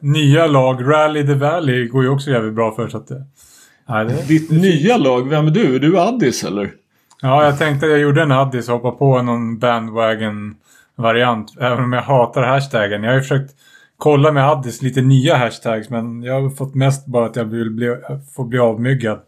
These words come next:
Speaker 2: Alltså, är, är det så enkelt som att du hoppade på, är det den uppenbara varför du hoppade på Phoenix Suns? Är det solcellerna?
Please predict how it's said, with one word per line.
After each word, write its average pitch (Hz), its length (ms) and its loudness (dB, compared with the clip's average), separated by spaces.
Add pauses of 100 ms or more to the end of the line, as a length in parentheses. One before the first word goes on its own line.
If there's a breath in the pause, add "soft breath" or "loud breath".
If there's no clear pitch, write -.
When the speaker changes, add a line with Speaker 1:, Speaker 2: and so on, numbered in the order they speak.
(460 soft breath)
Speaker 2:
Alltså, 143 280 0
är, 185 380 0
är 196 120 2
det 214 120 2
så 165 120 -2
enkelt 139 320 0
som 147 140 -4
att 135 120 -4
du 151 60 -2
hoppade 160 420 0
på, 131 260 -2
är 160 140 2
det 175 120 0
den 139 200 -4
uppenbara 151 760 0
varför 127 360 -2
du 120 80 0
hoppade 117 380 -2
på 143 280 -2
Phoenix 117 400 -4
Suns? 120 360 -2
Är 156 140 -2
det 131 100 0
solcellerna? 127 880 -2